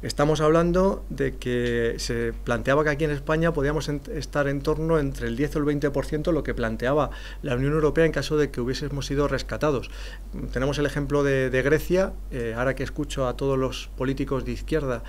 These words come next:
hablar de que las buenas son las políticas de izquierda, pues se planteó un recorte del cuarenta, del cuarenta por ciento. Y sin embargo, fijaros que han pasado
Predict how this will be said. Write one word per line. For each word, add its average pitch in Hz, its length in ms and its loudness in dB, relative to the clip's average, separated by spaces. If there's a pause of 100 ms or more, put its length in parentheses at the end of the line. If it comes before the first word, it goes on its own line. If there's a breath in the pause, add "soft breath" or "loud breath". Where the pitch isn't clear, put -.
(160 loud breath)
hablar 131 320 2
de 110 120 -2
que 117 100 -4
las 107 140 -4
buenas 135 220 0
son 135 80 -2
las 131 100 -2
políticas 131 420 -2
de 127 60 -2
izquierda, 135 480 -2 (420 loud breath)
pues 117 120 -6
se 120 80 -4
planteó 117 280 -2
un 143 80 2
recorte 123 360 -2
del 123 160 0
cuarenta, 117 720 0
del 117 160 -2
cuarenta 120 380 0
por 113 160 -4
ciento. 113 400 -2 (380 loud breath)
Y 160 80 2
sin 156 160 4
embargo, 185 320 6
fijaros 175 520 2 (160)
que 147 100 4
han 170 100 6
pasado 170 460 2